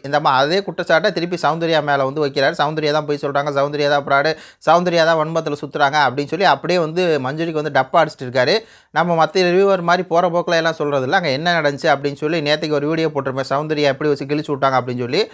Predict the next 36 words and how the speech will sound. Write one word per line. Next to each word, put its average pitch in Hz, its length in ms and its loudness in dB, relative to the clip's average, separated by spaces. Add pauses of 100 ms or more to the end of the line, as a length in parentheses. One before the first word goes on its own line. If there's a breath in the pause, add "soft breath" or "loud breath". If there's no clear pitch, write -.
(240 loud breath)
அதை 156 300 4
தொடர்ந்து 175 280 0
இப்ப 170 140 -2
மஞ்சுரி 170 380 0
வந்து 165 200 0
அந்த 147 220 2
விஷயத்தை 165 340 -2
முத்துக்குமரன் 147 480 -4
சொல்றாங்க. 139 320 -2
என்ன 147 240 -2
அப்படிங்கிறத 135 340 -2
அப்படியே 147 360 0
பார்த்தலாம். 131 360 2
நேத்துக்கு 143 380 -2
சௌந்தர்யா 165 400 -2
சொன்னதை, 135 400 0 (420 loud breath)
அஹ், 147 320 6
இந்த 151 160 -2
படத்தை 160 280 0
பார்த்தீங்கன்னா 156 320 0
தெரியும், 151 360 -4
போய் 180 240 0
வந்து 156 280 -4
சொல்லுது, 156 400 0
இந்த 143 180 0
மாதிரி 165 260 4
வந்து, 160 240 0 (360 loud breath)
அஹ், 143 120 4
உங்களுக்கு 151 380 0
வந்து 190 100 -4
சமாளிக்க 185 460 2
தெரியுதுன்னா 160 440 0
எனக்கு 151 260 0
வந்து 170 140 -4
பேச 170 300 0
தெரியாது, 135 480 2